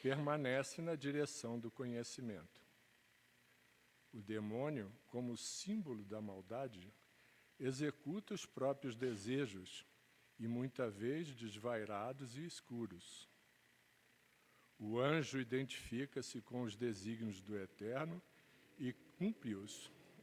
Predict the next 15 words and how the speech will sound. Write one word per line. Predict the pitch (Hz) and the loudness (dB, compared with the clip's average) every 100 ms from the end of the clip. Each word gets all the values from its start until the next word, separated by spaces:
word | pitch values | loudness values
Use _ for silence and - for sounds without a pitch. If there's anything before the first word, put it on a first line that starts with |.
| - | -10
onde | 120 120 127 | -4 -4 -4
se | 131 - | -4 -4
encontra. | 160 160 131 120 - 90 95 - - - - - - - - - - - - - | -4 -2 0 0 -2 -12 -14 -18 -20 -20 -20 -20 -20 -20 -20 -20 -20 -20 -20 -6
Recorda, | 104 127 - 120 131 147 170 147 | 0 0 0 2 4 4 2 -2
pois, | - - 131 156 156 - - - - - - | -2 2 4 4 0 -6 -10 -20 -20 -20 -6
que | 160 | -2
não | 180 170 | 2 2
basta | 127 139 156 - | 6 8 6 2
a | 151 | 0
escola | 139 - 123 131 123 | 0 0 2 4 4
religiosa | 127 113 117 101 110 110 127 127 | 2 2 0 0 0 2 2 2
a | 113 | -2
que | - | -6
te | 107 - | -10 -8
filias | - 104 104 147 147 104 - | -6 -4 -2 -2 -2 -4 -8